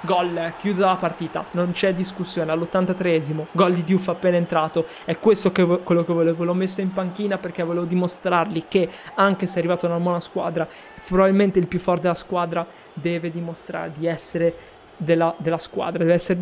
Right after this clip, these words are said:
dimostrare di essere utile per la squadra. L'ho messo in panchina, l'ho messo in campo per farlo entrare con la cattiveria. L'arbitro dovrebbe fischiare, non ho tenuto il pallone, l'arbitro fischia, finisce anche questa partita,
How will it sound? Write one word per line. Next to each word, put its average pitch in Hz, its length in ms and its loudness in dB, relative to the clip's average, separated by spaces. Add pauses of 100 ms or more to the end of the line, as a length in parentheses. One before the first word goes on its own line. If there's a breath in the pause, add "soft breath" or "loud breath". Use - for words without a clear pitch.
(100)
dimostrare 190 480 4
di 180 100 4
essere 185 420 -2
utile 196 320 2
per 170 120 -2
la 165 40 -2
squadra. 165 360 -6
L'ho 170 80 -2
messo 185 200 -2
in 196 80 -2
panchina, 202 600 -4
l'ho 175 140 0
messo 180 220 -4
in 185 100 -4
campo 190 300 -4
per 170 260 0
farlo 175 440 0
entrare 180 400 2
con 180 120 0
la 170 140 0
cattiveria. 170 720 -2
L'arbitro 160 380 -6
dovrebbe 160 360 -4
fischiare, - 680 -10
non 185 160 -4
ho 180 60 -4
tenuto 180 320 -2
il 185 80 -2
pallone, 208 520 4
l'arbitro 202 420 2
fischia, 180 500 -6
finisce 185 320 -6
anche 175 180 -4
questa 175 300 -6
partita, 165 440 -6